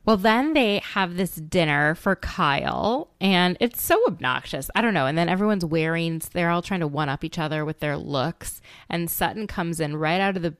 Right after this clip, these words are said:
you know, gate, just definitely judging Erika's short dress, Teddy <laughs> not ha-, like, wearing this black jumpsuit, you know, not realizing she's pregnant and trying not to show.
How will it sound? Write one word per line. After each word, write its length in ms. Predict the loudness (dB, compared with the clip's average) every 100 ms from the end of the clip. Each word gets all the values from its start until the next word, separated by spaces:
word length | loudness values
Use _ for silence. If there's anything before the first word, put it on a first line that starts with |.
| -6
you 140 | -2
know, 120 | -2
gate, 520 | -2 -2 0 0 -2 -4
just 400 | -4 -2 -4 -2
definitely 640 | -2 -2 -6 -4 -4 -6 -8
judging 840 | -4 -2 0 -2 -2 0 -2 -4 -2
Erika's 760 | 0 2 0 -2 0 -2 -4 -8 -16 -20
short 520 | -14 -2 2 2 0
dress, 640 | 0 2 4 2 0 -4 -10 -14 -20 -12 -10 -4
Teddy 840 | -2 0 2 2 2 2 0 -2
<laughs> 20 |
not 300 | 0 0 0
ha-, 220 | -2 -4 -4
like, 220 | -6 -4 0
wearing 240 | 0 0
this 140 | -4
black 360 | -4 -4 -4 -4
jumpsuit, 680 | -2 -2 -4 -2 0 0 -2
you 80 | -4
know, 100 | -2
not 240 | -2 -4
realizing 460 | -2 -4 -4 -6 -8
she's 160 | -10 -10
pregnant 460 | -6 -6 -6 -10
and 80 | -8
trying 220 | -10 -8
not 200 | -10 -10
to 80 | -10
show. 560 | -2 2 4 4 2